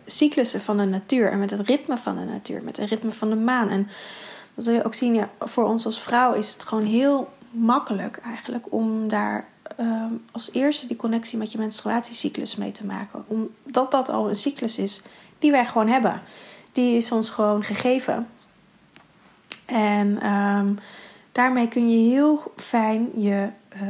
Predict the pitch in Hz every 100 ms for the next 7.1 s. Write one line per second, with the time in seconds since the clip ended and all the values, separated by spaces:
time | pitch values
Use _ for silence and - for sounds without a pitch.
0 | 208 226 - - 302 302 233 - - -
1 | - 226 233 214 190 180 233 - 214 208
2 | 208 226 220 208 214 214 214 208 220 220
3 | 214 233 208 165 196 - - 190 180 190
4 | 190 196 190 - 202 202 _ _ _ _
5 | _ _ _ _ _ _ _ - - 220
6 | 208 220 214 196 202 196 190 185 196 208
7 | 202